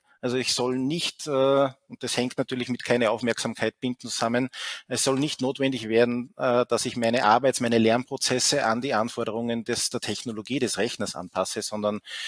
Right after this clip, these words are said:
äh, möglichst intuitiv agieren kann. Und letztendlich und auf den Punkt gebracht, äh,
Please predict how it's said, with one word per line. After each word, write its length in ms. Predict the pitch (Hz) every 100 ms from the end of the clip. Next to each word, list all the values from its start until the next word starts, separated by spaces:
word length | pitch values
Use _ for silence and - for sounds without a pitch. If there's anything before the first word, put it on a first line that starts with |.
| -
äh, 180 | 117 113 -
möglichst 480 | 110 123 113 -
intuitiv 560 | 127 117 110 - 107 110
agieren 340 | 98 120 156
kann. 320 | 147 131 135 139 - - - -
Und 220 | - 135 -
letztendlich 720 | 131 127 - - 117 143 156 139
und 100 | 127
auf 140 | 120
den 140 | 120 -
Punkt 300 | 139 147 -
gebracht, 480 | - 101 110 - -
äh, 340 | 127 120 117